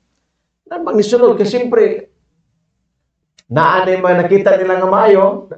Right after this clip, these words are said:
muna ang daghang rason nga, ngano kuno mga tao, nagsunod-sunod ni Jesus, tungod kay daghang rason. Pero usa ni, nga nakabantog sa ngalan sa Ginoo, tungod kay iyang giayon ning mga tawhana,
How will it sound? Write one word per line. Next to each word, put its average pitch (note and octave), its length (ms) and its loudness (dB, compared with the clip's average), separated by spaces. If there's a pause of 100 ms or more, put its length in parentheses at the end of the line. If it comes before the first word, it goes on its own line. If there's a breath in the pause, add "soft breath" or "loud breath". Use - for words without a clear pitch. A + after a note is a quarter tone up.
(100)
muna F3 240 -6
ang D#3 400 -4
daghang D3+ 400 0
rason D#3 240 0
nga, C3 160 -6
ngano C#3+ 240 -4
kuno C#3 240 -6
mga C3+ 320 -6
tao, C#3+ 240 -4
nagsunod-sunod C3+ 540 -8
ni C#3+ 260 -6
Jesus, B2+ 320 -10 (800)
tungod B2 240 -4
kay C3+ 80 -2
daghang C3+ 560 -2
rason. A#2+ 160 -8
Pero D#3+ 240 2
usa G#3+ 240 0
ni, - 240 0 (320 soft breath)
nga D3+ 160 -2
nakabantog F3+ 720 0
sa D#3+ 160 -4
ngalan F3+ 320 0
sa F3 80 -6
Ginoo, D3+ 560 0 (160 loud breath)
tungod E3 320 0
kay D#3+ 320 4
iyang D3 400 0 (240 soft breath)
giayon F3+ 560 2
ning D#3+ 160 0
mga D3+ 240 0
tawhana, C#3 880 -2